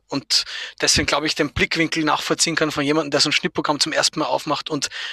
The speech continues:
heillos überfordert ist von dem, was da passiert.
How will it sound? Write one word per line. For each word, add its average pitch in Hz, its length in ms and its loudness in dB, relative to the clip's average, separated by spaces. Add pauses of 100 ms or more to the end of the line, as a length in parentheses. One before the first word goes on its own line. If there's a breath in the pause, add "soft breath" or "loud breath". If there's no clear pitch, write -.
(140)
heillos 143 580 2
überfordert 131 640 0
ist - 300 2 (100)
von - 220 -8
dem, 131 160 -2
was 123 140 -2
da 131 80 -4
passiert. - 560 -2